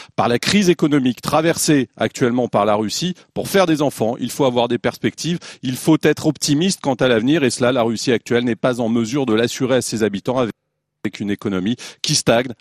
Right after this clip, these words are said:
avec des revenus qui baissent. Autre conséquence de ces difficultés économiques, la Russie n'attire plus autant de migrants qu'auparavant. Les travailleurs d'Asie centrale, du Caucase ou d'Ukraine, par exemple,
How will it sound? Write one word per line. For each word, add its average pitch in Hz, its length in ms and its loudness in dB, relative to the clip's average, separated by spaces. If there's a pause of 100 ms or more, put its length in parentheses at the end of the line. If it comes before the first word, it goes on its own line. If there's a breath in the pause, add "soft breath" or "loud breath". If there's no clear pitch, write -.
(140)
avec 110 400 0
des 107 80 0
revenus 98 320 -2
qui - 160 -8
baissent. 135 240 0 (260 loud breath)
Autre 180 320 4
conséquence 131 640 -2 (240 soft breath)
de 107 80 -2
ces 120 160 2
difficultés 117 560 -2
économiques, 113 500 0
la 104 160 -2
Russie 110 300 -4
n'attire 120 400 -2 (360 loud breath)
plus 190 300 4
autant 160 300 0
de 123 100 2
migrants 156 480 0
qu'auparavant. 131 600 0 (260 loud breath)
Les 101 80 -8
travailleurs 170 480 2
d'Asie 147 240 0
centrale, 143 480 0
du 135 100 -12
Caucase 143 540 0
ou 104 80 -12
d'Ukraine, 160 540 -2
par 117 160 2
exemple, 135 340 -4